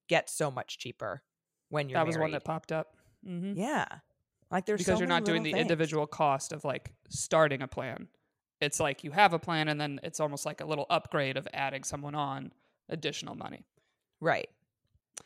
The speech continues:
Speaker 2: Okay, so since we kinda touched on it in one of the polls about basically, okay, just because you got married doesn't mean automatically, you know, your wealth is gonna increase and your finances are gonna increase. Like,
Speaker 1: Yeah.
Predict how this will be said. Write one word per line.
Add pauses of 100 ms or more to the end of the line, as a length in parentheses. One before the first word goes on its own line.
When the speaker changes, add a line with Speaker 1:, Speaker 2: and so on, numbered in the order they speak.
(160)
Speaker 2:
Okay,
so (420)
since
we
kinda
touched
on
it
in
one
of
the
polls
about (580)
basically,
okay,
just
because
you
got
married
doesn't
mean
automatically,
you
know, (140)
your
wealth
is
gonna
increase
and
your
finances
are
gonna
increase. (260)
Like,
Speaker 1:
Yeah.